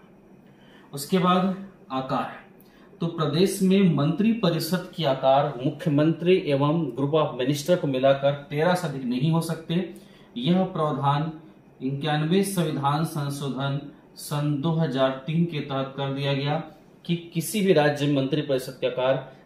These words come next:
निचले सदन अर्थात विधानसभा की कुल सीटों के पन्द्रह परसेंट से अधिक नहीं हो सकती। नेक्स्ट शपथ, group of minister को शपथ राज्यपाल दिलाता है।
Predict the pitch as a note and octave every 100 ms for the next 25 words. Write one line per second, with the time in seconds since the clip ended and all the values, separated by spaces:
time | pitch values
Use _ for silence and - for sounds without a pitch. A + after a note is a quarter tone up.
0 | - C#3 D3+ E3+ F3+ - C3+ D3 D#3+ F3
1 | - - - - B2 D3+ C3 B2+ B2 C#3+
2 | E3 D3+ C#3+ C#3+ D3 - D3+ D3 C#3 C3+
3 | B2 D#3 D#3+ C3 A#2+ C3+ C3 A#2+ B2 A#2+
4 | B2 G#3 - F3 D3 A2 - - - -
5 | - - - - - - - - - -
6 | C3+ E3+ E3+ - C#3+ C3 - - - -
7 | _ - - - B2 F#3 G3 F3+ E3+ D#3
8 | D#3 F#3+ F#3+ F#3 F#3 E3+ E3 C#3+ C3+ C#3
9 | C#3+ D3+ D3+ D#3 D3+ D#3 C#3+